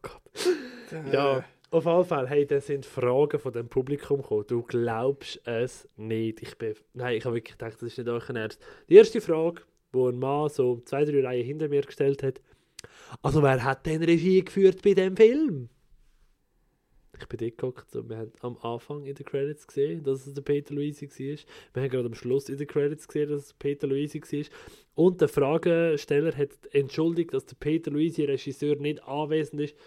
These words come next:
Speaker 2: weil er einen anderen Termin gehabt hat. Ich bin, wie dumm darf ein Mensch eigentlich sein, bevor er seine Hand hebt?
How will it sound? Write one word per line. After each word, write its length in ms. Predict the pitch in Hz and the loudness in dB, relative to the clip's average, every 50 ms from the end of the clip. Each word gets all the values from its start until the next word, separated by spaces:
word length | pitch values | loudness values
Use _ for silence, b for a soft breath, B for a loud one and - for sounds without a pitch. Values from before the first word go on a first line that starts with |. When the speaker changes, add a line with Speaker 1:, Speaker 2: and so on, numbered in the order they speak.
| b b b | b b b
Speaker 2:
weil 100 | - 131 135 | -6 -6 -4
er 60 | 135 | -4
einen 100 | 135 139 | -2 -2
anderen 260 | 156 175 180 175 170 | 0 2 2 2 2
Termin 320 | 170 165 156 160 160 160 | 0 -2 -2 -2 -4 -4
gehabt 240 | 143 160 151 131 - | -2 -2 -2 -2 -4
hat. 240 | - - - - - | -6 -18 -12 -8 -6
Ich 100 | 156 - | -6 -4
bin, 220 | 175 175 175 170 | -2 -4 -2 -2
wie 160 | 180 190 185 - _ - | -4 -4 -4 -4 _ 10
dumm 280 | 220 247 277 294 285 | 10 10 10 8 2
darf 180 | 214 240 214 208 | 2 2 2 4
ein 120 | 214 208 | 2 2
Mensch 280 | 202 196 233 247 - 196 | 4 4 4 2 0 -2
eigentlich 480 | 185 196 208 220 202 196 190 185 - | 0 4 6 6 6 6 4 4 4
sein, 260 | - - - 202 233 226 | 2 0 2 2 2 2
bevor 200 | 196 160 185 214 | 2 4 6 6
er 60 | 202 180 | 6 4
seine 260 | 185 170 151 131 - - | 2 2 0 0 2 4
Hand 320 | 190 240 247 226 - - | 4 4 4 2 -4 0
hebt? 480 | 165 208 208 - - - _ - - | 2 2 2 2 0 -20 _ -20 -20